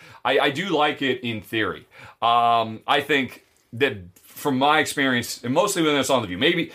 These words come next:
when they were on The Hill and they had their show there, I know they went off and did their own thing. Maybe things have changed, but I suspect it has. And I suspect they are both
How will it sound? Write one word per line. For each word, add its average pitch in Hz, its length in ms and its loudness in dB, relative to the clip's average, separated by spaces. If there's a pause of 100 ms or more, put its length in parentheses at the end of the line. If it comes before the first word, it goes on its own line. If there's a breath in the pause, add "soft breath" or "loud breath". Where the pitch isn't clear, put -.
(100)
when 131 120 -2
they 143 80 2
were 139 100 4
on 127 120 4
The 113 80 0
Hill 101 240 2
and 92 80 -4
they 98 80 -2
had 110 120 2
their 104 120 -2
show 101 180 -4
there, 90 140 2
I 101 80 2
know 143 160 2
they 135 100 2
went 127 180 0
off 120 140 2
and 110 80 -12
did 110 140 -4
their 104 120 -2
own 123 160 -2
thing. 113 280 -6 (240 loud breath)
Maybe 131 180 -2
things 120 160 -2
have 107 80 -6
changed, 95 500 -6
but 107 160 2
I 143 120 2
suspect 170 400 -2
it 117 80 -4
has. 101 200 0
And 98 80 -10
I 104 60 -4
suspect - 480 -8 (220 loud breath)
they 110 80 -2
are 110 100 -2
both 113 400 -2